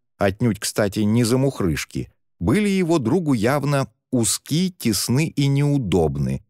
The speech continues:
и тем не менее они ласкали его тело и дух, поскольку были ношенными, перелицованными и пахли старьем, а не обновкой.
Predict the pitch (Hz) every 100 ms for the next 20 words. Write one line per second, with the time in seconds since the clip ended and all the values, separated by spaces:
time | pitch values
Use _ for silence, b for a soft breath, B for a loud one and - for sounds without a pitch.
0 | - 104 104 92 90 76 65 69 80 90
1 | 92 98 95 104 - 107 95 85 78 80
2 | 80 76 85 80 73 69 67 90 185 -
3 | _ _ _ - - 107 107 110 113 127
4 | 117 90 71 113 120 135 156 147 _ -
5 | 143 131 113 92 - 92 107 131 135 139
6 | - 120 - 165 - 156 151 - - -
7 | 127 127 135 185 175 120 131 120 107 73
8 | 60 - - 50